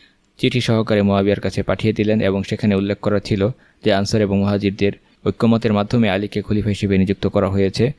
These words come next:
এবং পরবর্তী ঘটনাও সেখানে অবগত করা হয়, জামালের যুদ্ধে যা কিছু ঘটেছিল এবং এরপর সেই সকল অঞ্চলের লোকেরা একত্রিত হয়ে তার কাছে বায়াত প্রদান করেছেন। এভাবে মুয়াবিয়াকেও বায়াতের জন্য উদ্বুদ্ধ করা হয়েছিল। যখন জারির ইবনে আবদুল্লাহ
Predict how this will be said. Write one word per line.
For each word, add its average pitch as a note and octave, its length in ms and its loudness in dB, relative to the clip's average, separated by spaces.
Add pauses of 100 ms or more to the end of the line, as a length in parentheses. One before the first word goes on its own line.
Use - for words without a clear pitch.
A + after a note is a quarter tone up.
(320)
এবং G2 260 -2
পরবর্তী G#2+ 380 -2
ঘটনাও G#2+ 320 0
সেখানে G2+ 360 0
অবগত G2 380 -2
করা F#2+ 220 -2
হয়, F#2+ 300 -2 (200)
জামালের G#2+ 420 0
যুদ্ধে G#2 260 0
যা G2 160 0
কিছু G2+ 260 -6
ঘটেছিল G#2+ 500 0 (360)
এবং G2+ 400 0
এরপর G#2 400 0 (360)
সেই - 160 -2
সকল G#2+ 260 -2
অঞ্চলের G2+ 400 2
লোকেরা G#2 440 0
একত্রিত G#2+ 440 -6
হয়ে G2 220 -4
তার F#2 160 -6
কাছে G2 280 -6
বায়াত F#2+ 280 -2
প্রদান G2+ 240 0
করেছেন। G#2 440 -2 (400)
এভাবে A#2+ 400 2 (140)
মুয়াবিয়াকেও A#2 580 4
বায়াতের G2+ 360 2
জন্য G2+ 300 2 (340)
উদ্বুদ্ধ G#2 340 0
করা G2 220 0
হয়েছিল। F2 420 -4 (840)
যখন B2+ 240 4
জারির A#2+ 260 2
ইবনে B2+ 200 2
আবদুল্লাহ A2+ 380 2